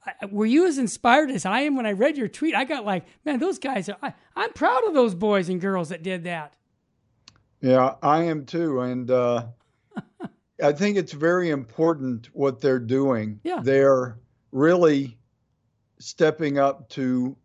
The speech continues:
Speaker 2: to live the American way of life
Speaker 1: Mm.
Speaker 2: and to use the courts properly
Speaker 1: Yeah.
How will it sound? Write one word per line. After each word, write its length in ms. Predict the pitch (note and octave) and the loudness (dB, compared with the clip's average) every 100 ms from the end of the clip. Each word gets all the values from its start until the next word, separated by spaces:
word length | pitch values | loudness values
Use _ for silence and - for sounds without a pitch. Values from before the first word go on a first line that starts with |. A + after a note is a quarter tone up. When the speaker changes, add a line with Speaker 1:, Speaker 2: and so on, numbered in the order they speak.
| A2 | -4
Speaker 2:
to 120 | C3+ | -2
live 460 | B2 C3 D#3+ D#3 C3 | 2 4 4 2 -2
the 160 | C3 | 0
American 920 | B2 B2+ C#3 C#3+ C3+ B2+ A#2 A2+ A2+ - | 2 2 2 2 2 0 2 0 -4 -12
way 280 | A2 A2 B2 | -4 0 2
of 140 | A#2 G#2 | 0 0
life 500 | A#2 C#3 A#2 G#2+ G#2 | 0 0 0 -6 -10
Speaker 1:
Mm. 40 | A#2+ | -6
Speaker 2:
and 120 | A2+ | -4
to 80 | A#2 | -6
use 640 | A2 B2+ C#3+ C#3+ C3+ - _ _ _ | -2 2 2 0 -2 -12 _ _ _
the 120 | A#2 | -4
courts 680 | A#2 - C#3 F#3 F#3+ - - _ | -4 2 4 4 0 -12 -16 _
properly 680 | - C3+ B2+ D3+ C#3+ F#3+ - | 2 2 2 0 0 -2 -6
Speaker 1:
Yeah. 240 | E4 G4 | -8 -8